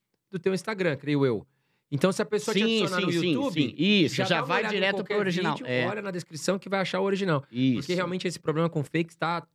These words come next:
Speaker 1: pegando todo mundo. Infelizmente, o Instagram não tá tomando providências.
Speaker 2: Uhum.
Speaker 1: Mas é isso.
Speaker 2: Tá.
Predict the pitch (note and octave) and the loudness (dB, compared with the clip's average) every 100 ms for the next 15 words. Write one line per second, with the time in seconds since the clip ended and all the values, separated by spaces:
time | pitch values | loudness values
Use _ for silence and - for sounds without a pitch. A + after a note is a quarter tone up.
0 | _ - C#3+ F3 E3 F#3 F#3 D3+ F3 F#3 | _ -10 -6 -2 -2 0 0 2 2 0
1 | - _ _ _ _ C#3 F#3+ - F#3+ D3+ | -4 _ _ _ _ -4 -2 0 0 0
2 | C3+ D#3 F3+ - F3+ E3 D#3+ - D3+ B2+ | 2 4 2 2 4 6 6 4 0 2
3 | C#3 D3+ D#3 D3+ D3 C#3+ C#3+ D3 E3+ F#3+ | 2 2 2 2 0 0 0 2 2 2
4 | E3 C3 A2+ C#3+ D#3 G#2+ F#2+ F#2 G2 G#2+ | 2 0 0 2 2 2 2 4 2 2
5 | E4 G#3 - - G#2+ | 0 -2 -4 -6 -8